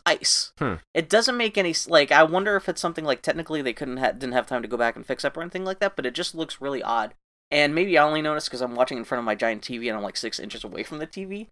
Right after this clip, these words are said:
Speaker 2: Yeah.
Speaker 1: But as he gets small, it just, like, something weird about, like, the way his feet are connecting with the
Speaker 2: Hmm.
Speaker 1: ground doesn't make any sense. That's, uh, anyway, but yeah, that's arbitrary
Speaker 2: Well,
Speaker 1: shit. Whatever.
Speaker 2: you've ruined the movie.
Speaker 1: That's
Speaker 2: Thanks a lot,
Speaker 1: <laughs> Might as well
Speaker 2: asshole.
Speaker 1: just end the episode now. What else is
Speaker 2: Mm-hmm.
Speaker 1: there to talk about?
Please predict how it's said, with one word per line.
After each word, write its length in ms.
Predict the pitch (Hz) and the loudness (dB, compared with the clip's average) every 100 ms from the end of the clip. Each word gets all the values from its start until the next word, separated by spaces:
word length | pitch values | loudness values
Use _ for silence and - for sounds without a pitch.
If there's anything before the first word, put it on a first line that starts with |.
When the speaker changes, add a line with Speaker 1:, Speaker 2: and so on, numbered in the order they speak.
| - | -8
Speaker 2:
Yeah. 160 | 90 | -4
Speaker 1:
But 100 | 160 | 2
as 140 | 175 180 | 4 4
he 60 | |
gets 180 | 185 175 | 0 -2
small, 200 | - 165 | 0 0
it 120 | 165 - | 0 -2
just, 180 | - 170 | -2 -4
like, 120 | - | -4
something 320 | 190 175 160 | -4 -4 -6
weird 200 | 143 139 | -6 -2
about, 180 | 131 - | 0 0
like, 160 | 117 | -2
the 80 | - | -2
way 160 | 120 110 | -4 -4
his 100 | - | -4
feet 220 | 135 117 | -8 -8
are 40 | |
connecting 360 | - 110 104 110 | -8 -10 -10 -12
with 100 | 113 | -14
the 60 | - | -8
Speaker 2:
Hmm. 60 | |
Speaker 1:
ground 140 | 104 98 | -8 -8
doesn't 160 | - - | -12 -16
make 160 | - | -18
any 100 | - | -18
sense. 280 | - 104 - - - - - _ _ 165 | -18 -18 -20 -20 -20 -20 -20 _ _ 4
That's, 300 | 151 - - | 4 4 0
uh, 80 | - | 4
anyway, 380 | 143 123 110 - | 4 4 0 -6
but 140 | - - | -12 -14
yeah, 100 | - | -6
that's 160 | 110 104 | -4 -4
arbitrary 500 | - - - - - | -6 -10 -12 -12 -10
Speaker 2:
Well, 240 | 92 104 120 | -2 0 0
Speaker 1:
shit. 180 | - 160 | -2 2
Whatever. 600 | 214 285 247 151 104 - | 8 10 10 10 6 -2
Speaker 2:
you've 180 | 87 82 | -4 2
ruined 280 | 101 123 127 | 4 6 4
the 40 | |
movie. 340 | 98 73 - - | -2 -4 -12 0
Speaker 1:
That's 560 | 127 139 131 - - - | 6 6 6 2 0 4
Speaker 2:
Thanks 240 | 139 - | 4 4
a 60 | 143 | 2
lot, 240 | 95 78 | 4 4
Speaker 1:
<laughs> 0 | |
Might 80 | 139 | 4
as 60 | - | 8
well 60 | 196 | 10
Speaker 2:
asshole. 220 | 214 240 | 10 6
Speaker 1:
just 300 | 175 - 180 | 2 2 4
end 120 | 202 | 4
the 100 | 190 185 | 2 0
episode 400 | - 165 156 135 | -2 -4 -4 0
now. 240 | 110 90 | 0 4
What 120 | 156 | 4
else 220 | 156 - | 4 2
is 80 | 143 | -4
Speaker 2:
Mm-hmm. 100 | - | -6
Speaker 1:
there 140 | 127 110 | -4 -2
to 40 | |
talk 200 | 98 - | -2 -4
about? 180 | - | -8